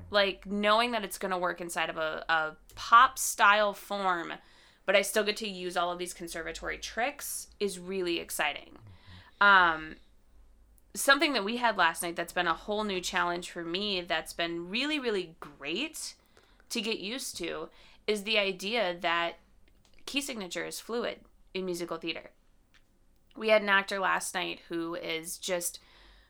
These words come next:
Speaker 1: one of the best comedic tenors I've ever met. Just high notes for days, came to the show sick.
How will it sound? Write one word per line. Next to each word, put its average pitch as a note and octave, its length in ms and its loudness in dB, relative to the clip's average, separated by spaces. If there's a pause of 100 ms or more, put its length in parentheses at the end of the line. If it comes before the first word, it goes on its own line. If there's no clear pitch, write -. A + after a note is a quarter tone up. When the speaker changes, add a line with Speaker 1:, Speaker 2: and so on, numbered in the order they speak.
(260)
Speaker 1:
one A3 240 4
of A3+ 180 0
the G#3 140 -4 (280)
best F3 500 4
comedic F3 440 -4
tenors D#3+ 400 -4
I've D#3+ 140 -4
ever D#3+ 180 -8
met. C#3+ 300 -10 (200)
Just - 260 -6 (540)
high C4+ 240 4
notes C#4 260 0
for G#3+ 140 -2
days, E3+ 460 -2 (280)
came F#3+ 220 -4
to F#3+ 60 -2
the F#3 100 -4
show E3+ 260 0
sick. - 560 -6